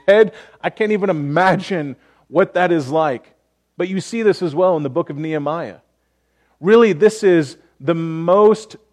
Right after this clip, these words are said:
expressive way, uh, Ezra could show his remorse, his anguish. Liter-, and he's literally sitting there,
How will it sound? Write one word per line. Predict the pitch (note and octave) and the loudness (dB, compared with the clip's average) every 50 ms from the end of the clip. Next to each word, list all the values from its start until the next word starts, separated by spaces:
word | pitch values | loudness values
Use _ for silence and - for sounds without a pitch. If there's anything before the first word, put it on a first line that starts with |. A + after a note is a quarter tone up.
| _ - | _ -12
expressive | - - - - - - - - _ _ D#3+ F3+ F#3+ G3 - - A3+ G3+ D#3 C#3+ | -12 -12 -14 -20 -20 -20 -20 -20 _ _ -2 0 0 0 0 -2 -2 -2 -2 -2
way, | D3+ D#3+ F#3 F#3 F3 E3 D#3+ D#3 D3+ D3 - - _ _ _ _ _ _ _ _ - | 0 2 6 6 8 8 6 6 2 0 -4 -10 _ _ _ _ _ _ _ _ -2
uh, | - D3 C#3 C3+ B2 - | 0 2 2 2 2 4
Ezra | F3 G3 F3+ D3+ F#3 F3+ D#3+ | 4 2 4 4 4 2 2
could | E3 - - E3+ C#3+ - | 2 0 -4 -4 -4 -4
show | - - F#3 F3+ F3+ F3 E3 D#3 | -4 0 2 4 4 4 2 2
his | C3 - D#3 E3+ D#3 C#3+ C3 - D3 | -2 -4 -4 -2 -2 -2 -4 -8 -8
remorse, | D3 C#3+ D#3 C#3 C3+ C3 C3 C3+ D#3+ F3 E3 A#2+ - - - - - - _ _ _ _ _ _ _ _ _ _ _ _ _ _ _ _ _ _ _ _ _ _ _ _ _ _ | -4 -4 -4 -2 -4 -6 -4 -2 0 0 0 0 -2 -8 -16 -20 -20 -20 _ _ _ _ _ _ _ _ _ _ _ _ _ _ _ _ _ _ _ _ _ _ _ _ _ _
his | - F3 E3+ D3 B2+ - _ _ _ _ _ - | 0 0 0 0 0 -6 _ _ _ _ _ -8
anguish. | D#3 E3+ F3+ F#3+ F#3+ F3 B2+ B2 G2+ - - - - - - _ _ _ _ _ _ _ _ _ _ | -6 -4 -2 -2 -2 -4 -4 -6 -10 -10 -12 -16 -20 -20 -20 _ _ _ _ _ _ _ _ _ _
Liter-, | C3+ C#3+ D3+ F3 G3+ G3 G3+ G#3 - | -6 -4 0 2 4 4 4 2 0
and | F3+ E3 D#3+ D#3+ D#3+ D3+ | -2 -4 -4 -6 -6 -6
he's | E3+ G3+ F3 - - _ | -6 -4 -6 -6 -8 _
literally | D#3+ D#3+ D#3+ E3 G3 G#3 G#3 G3+ G3+ G#3 G3+ G3+ G3 F#3 E3+ - _ _ | 0 0 2 2 0 0 0 0 0 2 0 0 -2 -4 -6 -12 _ _
sitting | - - - - - - F3+ D3 C#3+ C3 B2 A2+ | -20 -20 -18 -8 -4 -2 -2 -2 -4 -6 -10 -10
there, | G2+ F2+ D#2+ - | -12 -14 -16 -18